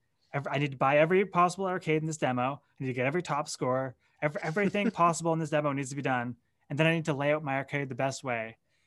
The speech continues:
Speaker 1: And I'm just like, I don't know. I'm, I'm the kind of person that I love Roller Coaster Tycoon, and I love
Speaker 2: Mm.
Speaker 1: arcade games. You're putting basically manage my own arcade, the Roller Coaster Tycoon aspect.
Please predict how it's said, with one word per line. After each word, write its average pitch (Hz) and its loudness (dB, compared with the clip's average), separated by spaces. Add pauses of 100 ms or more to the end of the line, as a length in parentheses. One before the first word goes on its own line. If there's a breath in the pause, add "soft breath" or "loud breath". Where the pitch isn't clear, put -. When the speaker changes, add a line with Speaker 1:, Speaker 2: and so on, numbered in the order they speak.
(220)
Speaker 1:
And 139 0
I'm 139 2
just 135 -4
like, 127 0
I 139 0
don't 131 -2
know. 107 -8
I'm, 160 -2 (100)
I'm 175 0
the 180 -2
kind 185 0
of 175 -4
person 175 -2
that 139 -4
I 135 0
love 127 0
Roller 135 0
Coaster 135 -6
Tycoon, 139 -4 (720)
and 156 0
I 151 6
love 139 2
Speaker 2:
Mm. 139 4
Speaker 1:
arcade 139 0
games. 165 -2 (720)
You're 147 -4
putting 156 2
basically 143 0 (920)
manage 151 2
my 151 4
own 175 2
arcade, 156 0 (400)
the 123 -12
Roller 147 4
Coaster 160 2
Tycoon 160 0
aspect. 135 -2